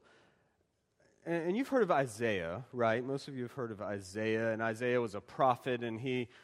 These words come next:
um, proclaimed God's word to kings, and he dined in royal palaces, and although he had difficult things to say, he was still listened to. Well, Amos didn't really have that luxury. He was a shepherd.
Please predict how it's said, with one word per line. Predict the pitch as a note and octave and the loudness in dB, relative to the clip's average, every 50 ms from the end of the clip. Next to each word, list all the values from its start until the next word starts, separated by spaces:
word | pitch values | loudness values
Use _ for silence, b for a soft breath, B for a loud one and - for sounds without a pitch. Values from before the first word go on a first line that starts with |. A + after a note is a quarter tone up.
| b b b B2+ | b b b 0
um, | A#2+ A#2 A2+ | 0 0 0
proclaimed | A2 - C#3 B2 - - D#3 C3+ C3+ C#3 C3 A#2+ B2 | 0 -2 -4 -4 -2 0 2 2 4 4 2 4 4
God's | B2 B2 B2 A#2+ | 4 4 4 2
word | A#2 B2 A#2+ A#2 A2+ - | 0 -2 0 0 -2 -2
to | - A2+ | -6 -10
kings, | G2 - - - D#3+ D3+ D3+ D3 D3 D3 C#3+ C#3+ C#3 C3+ B2+ A#2 | -10 -10 -4 0 2 2 4 4 2 2 2 0 0 -2 -2 -4
and | C3 A#2+ A2 | -4 -4 -4
he | A#2 C3 A#2 | -4 -6 -6
dined | G#2+ G#2 A#2+ A#2 B2 B2+ C3 C3+ C3+ B2 | -2 0 2 4 6 6 6 6 4 2
in | A#2+ B2 | 0 -2
royal | A#2+ A#2+ B2 B2 A#2 G#2 | 0 2 4 4 4 2
palaces, | - - - C#3+ C#3 C#3+ C#3 C#3 C3 - - C#3 C3 B2+ B2+ B2 A2 A2 | -2 -2 2 4 6 6 6 4 0 -2 -2 0 0 0 0 -2 -4 -4
and | B2+ A#2+ A#2 A2 B B B B B - | -4 -4 -4 -6 B B B B B 2
although | C#3+ D3+ D#3 D#3 D#3 | 4 6 8 8 8
he | D#3 D3+ | 6 8
had | D#3+ E3 D3+ C#3+ | 8 6 6 6
difficult | C3 D#3 D3+ - - D#3+ C3+ - | 4 0 -2 2 0 0 0 2
things | D#3 C#3+ C3+ - | 0 0 0 -2
to | C3 B2+ | -6 -8
say, | - - G#3 G#3 F3+ C#3+ C3+ C3+ | -2 2 6 8 8 8 8 6
he | D3 D3 C#3+ | 4 4 2
was | C#3 C3 | 0 -2
still | - - - D#3 D3+ C#3+ C3+ B2 B B B B B - | -4 -4 0 2 4 4 4 2 B B B B B -4
listened | B2 C3+ D3 C#3+ - - C#3 B2 A2+ G2 - - | 0 0 0 0 0 -2 -2 -2 -2 -6 -8 -6
to. | A#2 G2+ F#2+ F#2+ | -4 -4 -2 -2
Well, | G2+ A#2 C3+ D3 | -2 0 0 2
Amos | E3+ G3 A3+ C4 B3 - | 2 2 0 0 -2 -4
didn't | - F3+ D#3 B2+ B2+ | -2 -4 -2 -2 -2
really | B2 A2 G#2+ G#2+ G2+ F#2+ F#2+ F#2+ F#2 - - - - | -4 -2 -2 -2 -2 -2 -4 -6 -10 -16 -20 -14 -6
have | A#2 A2 G#2 F#2 | -4 -4 -2 -2
that | G#2+ G#2+ G2+ | -2 -2 0
luxury. | G#2+ A2+ A#2 - - - F#2+ E2+ E2 D#2+ E2+ | 0 -2 -2 -2 -6 -10 -12 -10 -10 -10 -8
He | G#2 A#2 | -8 -8
was | G#2+ F#2 F#2+ | -6 -6 -8
a | F#2+ | -10
shepherd. | - - - - C3+ B2+ - - C3+ B2 A#2 - | -10 -8 -2 2 2 2 2 0 -2 -2 -4 -6